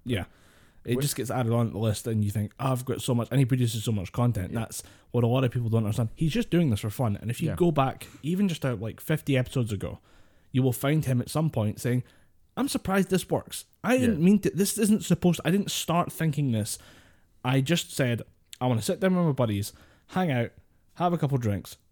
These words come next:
Speaker 1: s-, get, smoke a little weed, and then just take the piss out of whatever's going on on the planet
Speaker 2: Yeah.
Speaker 1: right now." That's all I wanted to do was just talk to comedians. And I didn't anticipate it becoming this. Like, his first sponsor was Fleshlight.
Speaker 2: Yeah.
Speaker 1: The, <laughs>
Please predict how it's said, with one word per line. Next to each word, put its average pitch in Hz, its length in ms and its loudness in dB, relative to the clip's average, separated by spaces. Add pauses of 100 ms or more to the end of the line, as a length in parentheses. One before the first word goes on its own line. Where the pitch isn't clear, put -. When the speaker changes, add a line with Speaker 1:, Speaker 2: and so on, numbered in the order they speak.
Speaker 1:
s-, - 200 -20
get, 175 260 -2
smoke 196 220 2
a 180 60 2
little 110 180 2
weed, 101 220 0 (260)
and 127 180 4
then 120 140 2
just 117 180 -4 (540)
take - 200 0
the - 60 -8
piss 143 260 2
out 110 120 2
of 104 100 -2
whatever's 117 360 2
going 113 200 2
on 104 120 4
on 101 80 2
the 101 80 2
planet 147 260 2
Speaker 2:
Yeah. 90 40 -6
Speaker 1:
right 104 100 -2
now." 92 140 -2 (460)
That's 151 240 -4
all 156 120 4
I - 40 4
wanted 113 180 -2
to 135 60 4
do 120 40 4
was 107 80 0
just 110 140 -4
talk - 200 -4
to - 60 -18
comedians. 117 520 -4 (540)
And 123 300 0 (100)
I 123 100 0
didn't 160 260 0 (100)
anticipate 131 540 0
it - 100 -4
becoming 131 500 2
this. - 460 -4
Like, - 180 -6
his 143 120 -2
first 202 220 -2
sponsor 180 400 0
was 120 220 -2
Fleshlight. 107 480 -4 (460)
Speaker 2:
Yeah. 98 200 -4 (320)
Speaker 1:
The, 139 340 4 (360)
<laughs> - 580 0